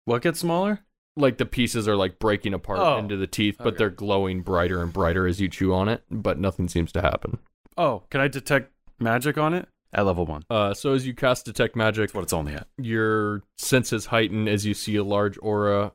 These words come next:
Speaker 2: around Cypress, and you don't see anything on the mushroom, but as you're kind of looking at that, you notice behind it, the chest. Uh, the chest seems to be glowing with some sort of strange aura from
Speaker 1: Can
Speaker 2: the
Speaker 1: I
Speaker 2: inside.
Speaker 1: reveal the blanket thing that was in the bottom of the
Speaker 2: Yeah,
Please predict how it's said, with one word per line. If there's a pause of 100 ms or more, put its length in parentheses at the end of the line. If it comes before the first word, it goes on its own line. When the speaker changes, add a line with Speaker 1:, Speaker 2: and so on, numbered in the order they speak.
Speaker 2:
around
Cypress,
and (300)
you
don't
see
anything
on
the
mushroom,
but
as
you're
kind
of
looking
at
that,
you
notice
behind
it,
the
chest. (300)
Uh,
the
chest (340)
seems
to
be
glowing (260)
with
some
sort
of (280)
strange
aura
from
Speaker 1:
Can
Speaker 2:
the
Speaker 1:
I
Speaker 2:
inside.
Speaker 1:
reveal
the (340)
blanket
thing
that
was
in
the
bottom
of
the
Speaker 2:
Yeah,